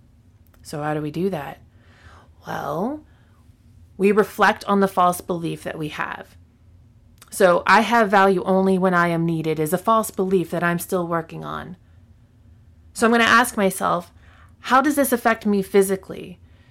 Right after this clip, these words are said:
How does the belief result in stress? How does it affect my body? What do I tell myself to keep believing this false belief?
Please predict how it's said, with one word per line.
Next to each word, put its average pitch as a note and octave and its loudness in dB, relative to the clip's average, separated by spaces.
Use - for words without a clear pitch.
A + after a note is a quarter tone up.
How A3+ 4
does C4 0
the C4 2
belief A3+ 0
result G3 2
in F#3+ 0
stress? - -6
How G#3+ -2
does A#3 2
it A#3 4
affect G3+ 0
my G3 2
body? F3+ -2
What B3 2
do C4+ 0
I B3+ 2
tell A#3 0
myself A#3 0
to G#3+ 0
keep G#3 -8
believing G#3 0
this F#3 0
false - -10
belief? - -10